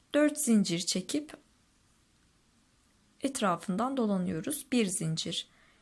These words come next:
Bir defa doladım. Bir trabzan. Dört zincir etrafından dolanıp kapatıyorum.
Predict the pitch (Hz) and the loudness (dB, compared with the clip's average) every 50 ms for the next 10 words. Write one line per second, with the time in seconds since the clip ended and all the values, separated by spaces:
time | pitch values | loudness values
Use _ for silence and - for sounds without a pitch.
0 | _ _ - 302 294 277 214 208 190 190 - 202 180 160 170 208 214 214 190 170 | _ _ -2 0 2 2 2 2 0 0 0 0 0 0 0 0 0 2 0 0
1 | 160 - 151 156 156 170 214 277 269 - - _ _ _ _ _ _ _ _ _ | -2 -2 -2 -2 0 0 -2 -2 -4 -10 -18 _ _ _ _ _ _ _ _ _
2 | _ _ _ _ _ _ _ _ _ - 262 262 262 247 262 - - 214 196 180 | _ _ _ _ _ _ _ _ _ -2 0 0 0 0 -2 -4 0 2 2 2
3 | 175 175 170 - - - 170 170 165 175 214 247 311 311 - - _ _ _ _ | 2 0 0 -2 0 0 2 2 2 2 0 0 -2 -6 -10 -18 _ _ _ _
4 | _ _ _ _ _ _ _ _ _ _ _ _ _ _ _ _ _ _ _ _ | _ _ _ _ _ _ _ _ _ _ _ _ _ _ _ _ _ _ _ _
5 | _ _ _ _ _ _ _ _ _ _ _ _ _ _ _ - 269 277 285 277 | _ _ _ _ _ _ _ _ _ _ _ _ _ _ _ 4 6 6 6 4
6 | 285 - - - 196 190 165 156 - - - 214 247 294 - - - - 247 262 | 2 0 0 2 2 2 2 0 -2 -2 0 0 0 -2 -2 -6 -4 -2 -2 -2
7 | 262 254 - 214 190 175 - - 175 160 165 165 165 165 196 240 233 220 180 165 | 0 0 2 2 2 2 0 -2 -4 -2 -2 -2 -2 -2 -2 -2 0 0 0 0
8 | 185 277 277 - - - 220 - 202 190 - - 160 156 - - 190 | -2 -4 -6 -6 -6 -6 -4 -4 -4 -4 -4 -4 -4 -4 -4 -4 -8